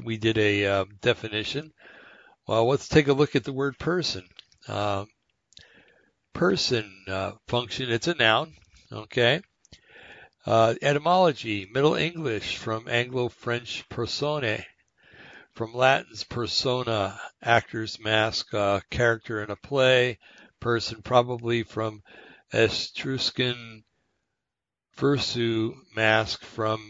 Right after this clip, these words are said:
uh, the Greek prosopa, uh, plural of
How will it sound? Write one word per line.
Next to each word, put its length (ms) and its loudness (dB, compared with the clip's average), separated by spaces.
uh, 220 0
the 140 -12
Greek 360 2
prosopa, 1400 4
uh, 220 0
plural 540 2
of 160 -4